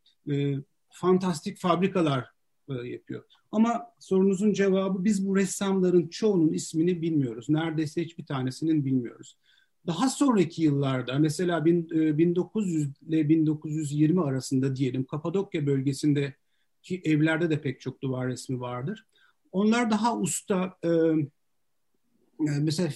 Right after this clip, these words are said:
on-, onlarda figür de vardır. Mesela orada yapılan, e, resimlerde bir takım azınlık ustaların isimleri mevcut. E, bu ustaların isimlerini bulmak, arşivlerden bulmak da çok olası değildir. Çünkü Osmanlı kaynakları bize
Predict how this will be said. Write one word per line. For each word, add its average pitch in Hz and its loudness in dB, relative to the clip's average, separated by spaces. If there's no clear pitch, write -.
on-, 175 2
onlarda 165 2
figür 160 0
de 139 2
vardır. 120 -8
Mesela - -18
orada 220 0
yapılan, 190 2
e, - -8
resimlerde 170 2
bir 208 -4
takım 202 -4
azınlık 190 2
ustaların 160 0
isimleri 165 0
mevcut. 165 2
E, 185 6
bu 254 6
ustaların 220 4
isimlerini 220 4
bulmak, 196 2
arşivlerden 190 2
bulmak 190 2
da 180 0
çok 190 -4
olası 151 2
değildir. 143 -2
Çünkü 180 0
Osmanlı 190 -2
kaynakları 180 2
bize 185 -2